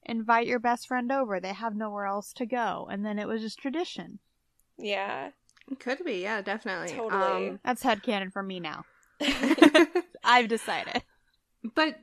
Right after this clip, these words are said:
Speaker 3: what you said before about teenagers doing this, I don't, I would agree that as a teenager it was probably uncomfortable, but as adults, I
Speaker 1: Mm-hmm.
Speaker 3: celebrate holidays with my friends now.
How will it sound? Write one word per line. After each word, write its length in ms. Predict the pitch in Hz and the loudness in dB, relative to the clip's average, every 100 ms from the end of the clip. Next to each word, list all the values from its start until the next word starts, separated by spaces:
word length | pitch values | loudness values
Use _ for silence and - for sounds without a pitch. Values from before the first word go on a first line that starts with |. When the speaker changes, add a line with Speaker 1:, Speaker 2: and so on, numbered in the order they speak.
| - - - | -20 -20 -10
Speaker 3:
what 220 | 240 262 | -2 0
you 120 | 233 269 | 2 0
said 240 | 294 302 | 0 0
before 300 | 294 - 190 | -2 2 2
about 340 | 185 151 - | 2 0 -2
teenagers 760 | - 220 202 202 226 262 277 - | -6 -4 -2 -2 0 -2 -4 -6
doing 320 | 277 285 285 | -4 -4 -2
this, 300 | 294 302 - - | -2 -4 -8 -8
I 120 | 214 | -4
don't, 280 | 214 233 - _ _ _ _ _ _ - | -2 -2 -4 _ _ _ _ _ _ 0
I 100 | 240 | 2
would 160 | 247 | 4
agree 340 | 262 - 220 226 | 0 -2 -4 -2
that 160 | 220 196 | -2 -2
as 220 | 202 196 | -4 -6
a 60 | |
teenager 560 | 190 - 208 202 196 202 | -8 -4 -2 -2 -4 -2
it 60 | 196 | -2
was 180 | 185 | -4
probably 420 | - - 160 170 165 | -6 -4 -2 0 -2
uncomfortable, 680 | 175 190 170 180 180 214 - - _ | -6 -6 -6 -6 -6 -6 -8 -20 _
but 140 | - 262 | -2 0
as 180 | 277 311 | 0 -2
adults, 840 | 269 - 214 226 370 - - - _ _ _ _ | -4 -4 -4 -4 -6 -10 -20 -20 _ _ _ _
I 180 | 226 269 | 2 4
Speaker 1:
Mm-hmm. 220 | 339 403 359 | 2 -2 -6
Speaker 3:
celebrate 600 | - 220 220 208 190 175 | -2 0 0 0 -2 -2
holidays 500 | 170 185 247 190 185 | -4 -2 -2 -4 -6
with 120 | 185 | -10
my 120 | 170 | -10
friends 380 | 180 180 226 - | -8 -6 -6 -8
now. 400 | 180 165 185 | -8 -8 -8